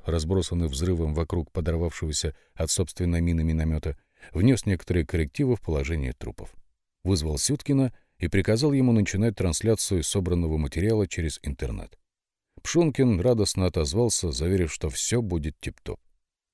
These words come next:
«Ну вот, значит, через полчаса можно отдавать команду о начале огня». Операция «Магнит» входит в свою активную фазу,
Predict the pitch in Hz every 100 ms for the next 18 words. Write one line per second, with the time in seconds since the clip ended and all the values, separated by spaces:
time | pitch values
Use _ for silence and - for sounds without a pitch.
0 | _ _ - 147 123 123 - 80 76 123
1 | - 120 - 104 - 120 - 95 - 107
2 | 95 85 95 - 92 78 82 90 - 87
3 | 92 87 82 80 - 76 73 - - 62
4 | 53 50 - _ _ _ _ _ _ -
5 | - 131 143 - 117 104 92 131 - -
6 | 101 87 - 85 87 82 - 78 - 73
7 | 65 64 113 143 135 120